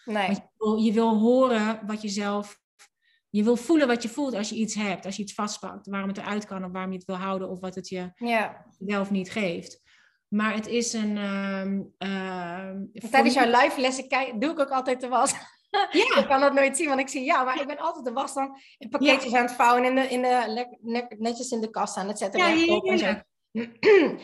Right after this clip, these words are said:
Speaker 2: Van
Speaker 1: dat
Speaker 2: houdt
Speaker 1: werkt heel
Speaker 2: van.
Speaker 1: fijn, want dan doe je en iets wat je eigenlijk normaal gesproken niet echt superleuk vindt. Ik ga even liever andere dingen doen, maar
Speaker 2: Ja.
Speaker 1: ik ben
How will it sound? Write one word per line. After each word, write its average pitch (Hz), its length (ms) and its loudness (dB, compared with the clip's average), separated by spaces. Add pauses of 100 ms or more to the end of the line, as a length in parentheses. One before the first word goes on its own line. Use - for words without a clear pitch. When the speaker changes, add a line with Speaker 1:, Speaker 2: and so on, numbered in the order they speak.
(140)
Speaker 2:
Van 233 120 2
Speaker 1:
dat - 20 6
Speaker 2:
houdt 285 200 6
Speaker 1:
werkt 349 180 4
heel 370 220 6
Speaker 2:
van. 403 100 -6
Speaker 1:
fijn, 220 420 2
want 240 140 -4
dan 294 140 0
doe 320 120 -2
je 294 80 2 (120)
en 349 340 0
iets 277 280 -8
wat 254 220 -2
je 240 60 -4
eigenlijk 247 360 -2
normaal 240 220 2
gesproken 220 800 -4
niet 240 180 -4
echt 190 160 -6
superleuk 202 460 -2
vindt. 285 200 -4
Ik 240 60 -14
ga 165 160 -2
even 170 160 -8
liever 208 240 -2
andere 196 260 -4
dingen 269 200 -2
doen, 285 120 -2
maar 233 140 -2
Speaker 2:
Ja. 254 100 0
Speaker 1:
ik - 60 -6
ben 247 200 -10